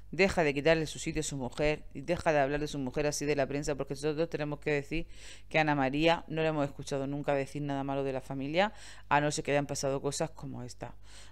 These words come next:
Así que nada, nosotros, como ya sabéis, aquí en Choni Channel agradecemos siempre, siempre vuestros comentarios y nos encantaría saber qué es lo que piensas.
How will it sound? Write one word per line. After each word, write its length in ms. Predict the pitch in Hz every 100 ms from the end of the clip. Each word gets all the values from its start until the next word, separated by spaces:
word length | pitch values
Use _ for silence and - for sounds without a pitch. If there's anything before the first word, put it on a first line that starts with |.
| -
Así 320 | 156 - 175
que 80 | 175
nada, 220 | 165 156
nosotros, 340 | 151 170 175
como 240 | - 165 156
ya 120 | 165
sabéis, 480 | 165 170 165 156 -
aquí 440 | 135 156 156 - - - - - - -
en 120 | 185
Choni 240 | 190 208 190
Channel 360 | - 139 135
agradecemos 600 | 143 151 156 151 190 196
siempre, 380 | - 175 165 160
siempre 340 | - 139 - 131
vuestros 300 | 131 - -
comentarios 800 | 131 139 139 190 208 156 - - - - - -
y 80 | -
nos 180 | - -
encantaría 640 | - - - - - 139 143
saber 680 | 151 143 160 160 160 143 -
qué 180 | 196 170
es 140 | -
lo 120 | 143
que 100 | 139
piensas. 680 | 131 127 127 - 123 -